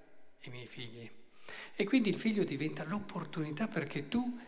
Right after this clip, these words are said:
riprenda la sfida della crescita tua personale, prima di tutto. Invece a volte si assiste, "Beh, devo educare", ma si sta lì con quello che si è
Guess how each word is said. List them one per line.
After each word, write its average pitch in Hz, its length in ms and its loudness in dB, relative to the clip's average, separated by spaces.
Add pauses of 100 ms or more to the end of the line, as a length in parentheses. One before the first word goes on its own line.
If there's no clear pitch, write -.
(320)
riprenda 190 800 0
la 156 160 0
sfida 214 400 4
della 143 280 2
crescita 180 540 0
tua 220 280 2
personale, 143 1000 0
prima 208 380 10
di 143 180 -2
tutto. 220 340 0
Invece 196 340 2
a - 20 6
volte 233 340 2
si - 160 -2
assiste, - 440 -4
"Beh, 185 160 -6
devo 165 180 -6
educare", 185 380 -6
ma 156 200 -6 (180)
si - 220 -6
sta - 220 -6
lì 180 200 -4 (400)
con 151 180 -4
quello 156 340 0
che 143 160 -4
si 143 240 -2
è 139 320 -2